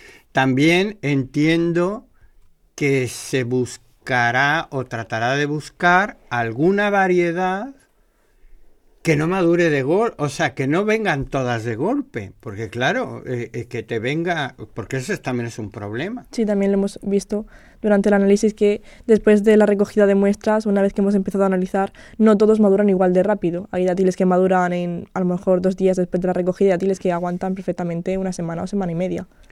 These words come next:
Speaker 1: Claro, es exactamente. Y lo idóneo sería tratar de encontrar variedades de palmera que en lugar de venir,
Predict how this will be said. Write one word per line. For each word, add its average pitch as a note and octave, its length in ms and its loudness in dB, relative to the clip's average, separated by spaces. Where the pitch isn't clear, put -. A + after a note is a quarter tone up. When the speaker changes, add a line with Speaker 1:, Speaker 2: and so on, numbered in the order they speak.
Speaker 1:
Claro, F#2+ 340 -4
es B2+ 360 -4
exactamente. A#2 760 -6
Y B2 260 -4
lo B2+ 160 4
idóneo D3 400 2
sería E3+ 600 -4
tratar C#3 380 -4
de F3 80 -2
encontrar C#3 500 -6
variedades A#2 500 -4
de C3 100 -6
palmera D3 720 -6
que C#3 400 2
en B2+ 160 -2
lugar B2 340 0
de D#3+ 120 0
venir, D3+ 600 -2